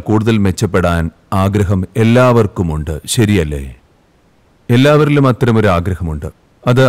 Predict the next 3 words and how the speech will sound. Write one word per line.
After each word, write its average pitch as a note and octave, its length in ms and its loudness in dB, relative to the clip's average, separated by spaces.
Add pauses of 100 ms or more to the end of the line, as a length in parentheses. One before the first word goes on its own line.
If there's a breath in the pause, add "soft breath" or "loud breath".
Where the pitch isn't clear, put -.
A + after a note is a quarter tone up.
(120)
ആത്മീയമായ B2+ 580 2 (200)
ആഗ്രഹമാണ്. E2 520 -6 (2250)
ഈ D3+ 40 2